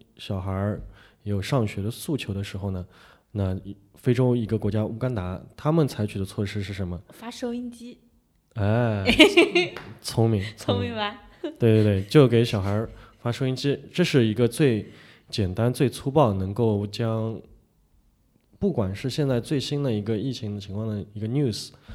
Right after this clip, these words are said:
Speaker 1: 传播给当地居民，还是给小孩儿去做一个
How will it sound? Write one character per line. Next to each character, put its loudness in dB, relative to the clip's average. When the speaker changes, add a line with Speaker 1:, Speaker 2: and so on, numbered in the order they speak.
Speaker 1:
传 -2
播 2
给 -4
当 0
地 0
居 -2
民， 0
还 -4
是 -2
给 -6
小 -6
孩 -8
儿 -4
去 -6
做 -4
一 -4
个 -4